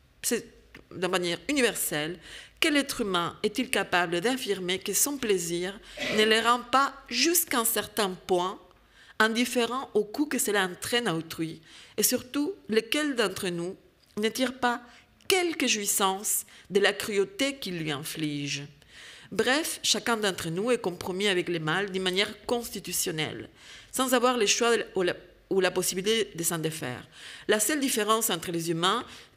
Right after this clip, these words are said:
est des degrés, des formes, mais pas des natures. Euh, or, si la théorie de l'isolisme des Sade s'arrêtait juste là, si puissante soit-elle pour décrire la réalité,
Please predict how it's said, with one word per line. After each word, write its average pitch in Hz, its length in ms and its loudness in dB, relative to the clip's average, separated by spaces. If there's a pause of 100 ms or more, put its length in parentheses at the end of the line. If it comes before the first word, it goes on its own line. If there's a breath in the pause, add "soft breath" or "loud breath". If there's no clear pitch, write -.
est 208 240 6
des 175 120 4
degrés, 175 320 2
des 190 160 0
formes, 214 600 2
mais 175 120 -2
pas 269 260 -2
des 247 100 0
natures. 165 440 -4 (1300 loud breath)
Euh, 202 100 2 (140)
or, 349 160 2
si 285 140 2
la 220 80 4
théorie 254 440 -2 (440)
de 180 100 0
l'isolisme 190 720 -2
des 160 100 -2
Sade 175 520 2
s'arrêtait 170 760 0
juste - 320 -2
là, 180 400 0 (640 loud breath)
si - 180 2
puissante 226 480 0
soit-elle 170 560 2
pour 165 140 -4
décrire 165 320 -2
la 170 80 0
réalité, 160 720 -2